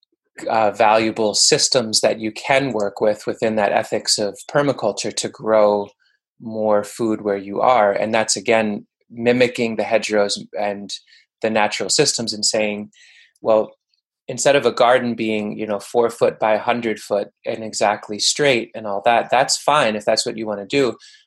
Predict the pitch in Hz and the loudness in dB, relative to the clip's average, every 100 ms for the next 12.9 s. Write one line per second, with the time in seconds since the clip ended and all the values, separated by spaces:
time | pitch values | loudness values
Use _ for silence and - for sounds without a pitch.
0 | _ 117 110 - - 127 127 120 117 123 | _ -2 -2 -2 -2 0 -2 -4 0 2
1 | 131 123 107 - _ _ _ _ _ - | 4 2 -2 -16 _ _ _ _ _ -2
2 | 131 143 156 127 - 117 107 101 - 107 | 0 2 0 -2 -4 -2 -2 -2 0 0
3 | 107 110 113 110 110 101 95 92 _ _ | 0 -2 -4 -2 0 2 0 -6 _ _
4 | _ - 113 104 - 113 107 101 101 - | _ 2 2 2 0 2 4 2 -2 -18
5 | - _ _ _ - 123 113 107 107 - | -20 _ _ _ -8 -4 -2 -2 -4 -2
6 | 143 131 127 120 107 - 165 131 117 110 | -2 0 0 -2 -4 -4 0 0 0 -2
7 | 104 - 110 104 101 117 - 120 - 113 | -2 0 2 0 0 -2 -2 -6 -6 -4
8 | 110 120 135 117 98 87 113 107 - 120 | 0 2 0 -2 -6 -4 -6 -8 -6 0
9 | 117 113 120 113 110 107 _ _ _ _ | 0 0 -2 -2 -2 -6 _ _ _ _
10 | 120 127 135 120 - - 113 110 - - | -2 2 2 2 0 0 -2 -2 -2 2
11 | 120 113 120 117 110 117 110 110 104 123 | 4 4 2 -2 -4 0 0 0 -2 2
12 | 120 131 131 110 107 101 98 92 | 2 2 0 -2 -2 -6 -4 -4